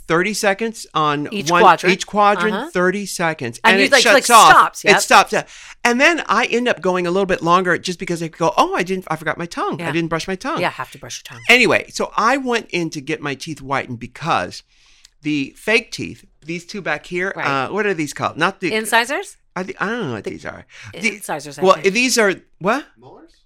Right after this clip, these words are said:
Speaker 1: I don't
Speaker 2: No, those
Speaker 1: molar?
Speaker 2: are molars, yeah.
Speaker 1: Yeah. Anyway, these are fake teeth,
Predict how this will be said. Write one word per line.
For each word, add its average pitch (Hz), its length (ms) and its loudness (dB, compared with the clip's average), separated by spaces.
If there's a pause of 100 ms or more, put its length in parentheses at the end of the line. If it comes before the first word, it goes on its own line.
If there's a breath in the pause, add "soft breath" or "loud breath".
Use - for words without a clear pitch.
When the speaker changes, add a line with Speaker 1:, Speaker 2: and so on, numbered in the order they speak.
(220)
Speaker 1:
I 139 120 2
don't 151 80 0
Speaker 2:
No, 226 80 2
those 165 140 8
Speaker 1:
molar? 269 100 8
Speaker 2:
are 277 80 0
molars, 190 280 -2
yeah. 151 300 -4
Speaker 1:
Yeah. 139 220 2 (680 soft breath)
Anyway, 165 440 4
these 196 380 -4
are 156 260 0
fake 185 380 -4
teeth, - 300 -12